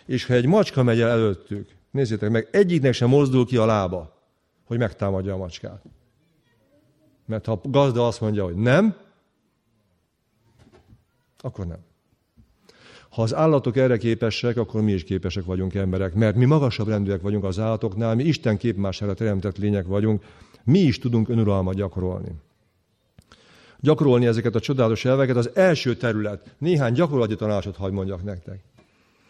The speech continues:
Nem én találtam ki. Ezek örök, értékű, maradandó, stabil,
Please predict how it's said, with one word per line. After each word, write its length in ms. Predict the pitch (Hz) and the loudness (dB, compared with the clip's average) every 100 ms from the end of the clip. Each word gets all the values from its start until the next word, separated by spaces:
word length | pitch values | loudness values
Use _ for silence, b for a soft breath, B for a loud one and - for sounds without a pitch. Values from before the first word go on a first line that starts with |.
| b b | b b
Nem 180 | 143 131 | 2 4
én 140 | 110 | 2
találtam 460 | 107 92 85 101 98 | 0 -2 -4 -8 -10
ki. 200 | 104 92 - - | -12 -14 -16 -12
Ezek 300 | 101 92 - | -8 -8 -8
örök, 520 | - 139 131 120 - _ _ | 0 2 4 0 -4 _ _
értékű, 960 | 113 113 107 113 101 95 101 95 92 87 _ _ _ | -4 -2 -2 -4 -4 -6 -6 -6 -8 -14 _ _ _
maradandó, 800 | 104 107 98 98 95 90 87 - | -2 -2 -2 -2 -2 -4 -6 -8
stabil, 560 | - 113 104 101 95 | -6 -2 -2 -2 -4